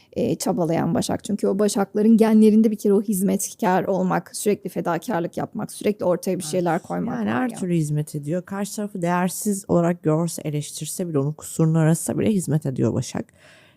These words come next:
Speaker 2: E, zaten aslında ilişkide karşı tarafı biraz böyle bağlıyor. Yani buna insanlar ikna oluyorlar çünkü gerçekten elinden geleni yapıyor.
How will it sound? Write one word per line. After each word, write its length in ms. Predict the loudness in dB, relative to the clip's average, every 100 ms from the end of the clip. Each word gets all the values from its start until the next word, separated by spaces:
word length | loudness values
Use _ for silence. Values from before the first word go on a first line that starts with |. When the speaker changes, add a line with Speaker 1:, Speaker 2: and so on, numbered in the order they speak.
| _ 0
Speaker 2:
E, 180 | 2
zaten 380 | 4 4 4 2 2
aslında 340 | -2 0 0
ilişkide 400 | 0 0 2 2
karşı 340 | 2 0 0
tarafı 160 | 0 4
biraz 260 | 6 8 8
böyle 340 | 8 6 4
bağlıyor. 420 | 0 0 -4 -2
Yani 420 | -2 -2 -2 -2
buna 300 | 0 2 0 -2
insanlar 460 | -8 -6 -4 -2 -2
ikna 400 | -4 -6 -2 0
oluyorlar 300 | 0 0 -2
çünkü 280 | -4 -8 -4
gerçekten 560 | -2 -2 -6 -8 -4
elinden 420 | -2 -2 -2 -2 -2
geleni 280 | -2 2
yapıyor. 440 | 2 0 -2 -4